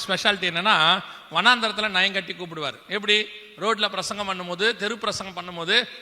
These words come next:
டிராக்ஸ் கொடுக்கும்போது, "இயேசு சுகமளிக்கிறார்", உண்மை. "இயேசு விடுதலையாக்குகிறார்", உண்மை. "இயேசு கிறிஸ்து உங்களை ஆசீர்வதிக்கிறார்", உண்மை. எதுவும் இல்ல,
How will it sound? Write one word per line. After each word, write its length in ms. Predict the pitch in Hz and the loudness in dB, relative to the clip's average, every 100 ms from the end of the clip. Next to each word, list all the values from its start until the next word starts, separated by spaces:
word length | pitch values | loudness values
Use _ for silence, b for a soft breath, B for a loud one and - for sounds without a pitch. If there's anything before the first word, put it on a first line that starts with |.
| - | -4
டிராக்ஸ் 320 | - 214 - | 2 2 0
கொடுக்கும்போது, 560 | - 190 180 185 214 233 - - | -6 -8 -4 2 4 2 -2 -4
"இயேசு 320 | 185 196 196 - | -2 -2 -4 -4
சுகமளிக்கிறார்", 640 | 180 180 160 156 143 - | -6 -4 -6 -2 -4 -4
உண்மை. 580 | 226 269 262 151 107 - - _ _ _ b b b | -8 -8 -8 -8 -10 -20 -20 _ _ _ b b b
"இயேசு 360 | - 214 220 220 | 2 2 2 -2
விடுதலையாக்குகிறார்", 920 | 196 226 220 190 185 160 151 120 - | 0 2 4 4 0 -2 -2 -2 -6
உண்மை. 520 | 233 262 277 202 104 - _ _ _ b b b | -8 -8 -8 -8 -10 -14 _ _ _ b b b
"இயேசு 300 | - 233 240 | 2 4 2
கிறிஸ்து 260 | 214 208 220 | -4 -4 -2
உங்களை 300 | 196 170 196 | 2 4 4
ஆசீர்வதிக்கிறார்", 600 | 220 240 202 165 156 139 | 0 -2 -4 -4 -2 -2
உண்மை. 340 | 180 285 254 | -2 -2 -2
எதுவும் 260 | 180 233 311 | 0 0 2
இல்ல, 260 | 233 151 | 4 4